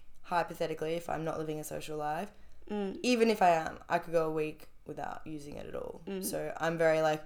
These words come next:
Speaker 1: sporadic, or I could go a week and use it three times a day, every
Speaker 2: Right.
Speaker 1: day.
Speaker 2: Yeah.
Speaker 1: But that's why I thought it was a really good option for me, 'cause it's like, it
Speaker 2: Yeah.
Speaker 1: ch-, definitely chops and
Speaker 2: Yeah.
Speaker 1: changes.
Speaker 2: Uh, yeah. So yeah, you got, depending on your lifestyle, what you have to do in Paris as well. I live on, just in a su-, a suburb just outside of Paris, so I have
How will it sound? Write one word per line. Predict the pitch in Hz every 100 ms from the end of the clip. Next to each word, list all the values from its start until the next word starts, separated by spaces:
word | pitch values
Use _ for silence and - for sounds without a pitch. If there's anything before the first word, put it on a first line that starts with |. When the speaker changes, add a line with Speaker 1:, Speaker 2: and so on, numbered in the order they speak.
| -
Speaker 1:
sporadic, | - - 170 156 151 -
or | 190
I |
could | 165
go | 170 165
a |
week | 165 160
and | 160
use | 151
it | 147 -
three | - 156
times | 143 147
a |
day, | - 131 147
every | 156
Speaker 2:
Right. | 190 156 185
Speaker 1:
day. | - - -
Speaker 2:
Yeah. | 190 -
Speaker 1:
But | 175
that's | 175 170
why | 165
I | 160
thought | 165
it |
was | 165
a |
really | 160
good | 156
option | 151 - 156
for | 147
me, | 147
'cause | 147
it's | 143
like, | 220
it | 240
Speaker 2:
Yeah. | 185
Speaker 1:
ch-, | - -
definitely | 165 160 - 151
chops | - - -
and |
Speaker 2:
Yeah. | 226 190
Speaker 1:
changes. | - - - - - -
Speaker 2:
Uh, | 226
yeah. | 226 269 - - - - -
So | - 254
yeah, | 240 220
you | 214
got, | 214 - - - - -
depending | 269 269 262
on | 247
your | 226
lifestyle, | 202 208 202
what | 190 202
you |
have | 190
to | -
do | - 226
in | 226 226
Paris | 226 220 226
as | 208
well. | 202 208 240 - - - 185
I | 185
live | 185
on, | 180 - - - - - - -
just | 190 -
in | 180
a |
su-, | 180 160 -
a | 196
suburb | - - - -
just | - -
outside | - - 151
of | -
Paris, | - -
so | -
I |
have | 214 - 180